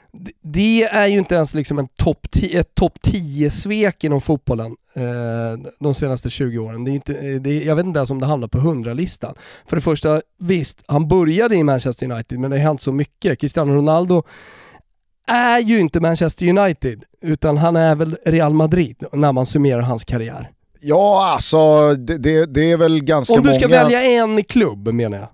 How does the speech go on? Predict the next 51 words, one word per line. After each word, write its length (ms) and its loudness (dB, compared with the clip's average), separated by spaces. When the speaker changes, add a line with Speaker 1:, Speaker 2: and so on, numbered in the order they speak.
Speaker 2:
Ab-, 180 -2
ja, 320 2
absolut. 540 0
För, 420 -2
för 200 2
oss 260 2
utomstående 1040 2
så, 460 2
så 140 -2
är 120 4
det 60 0
ju 340 2
Real 200 2
Madrids 560 0
klubblagströja 920 0
man, 380 -2
eh, 460 -2
ser 340 -2
framför 500 -4
sig, 320 -2
eh, 420 -10
honom 340 -2
ha 100 -2
på 240 2
sig 140 -4
när 80 -4
man 100 -4
sluter 320 -2
ögonen. 500 0
Det 100 2
Speaker 1:
Det 60 2
Speaker 2:
tror 20 2
Speaker 1:
var 80 6
ju 40 8
Speaker 2:
jag 80 4
många 120 6
Speaker 1:
värre 160 4
Speaker 2:
håller 120 4
Speaker 1:
när 120 4
Speaker 2:
med 80 4
om. 60 6
Speaker 1:
Limpan 440 0
skulle 240 0
komma 220 -2
tillbaka 360 0
till 120 -2
Stockholm 460 -2
och 80 4
han 100 6
valde 180 6
Djurgården. 540 2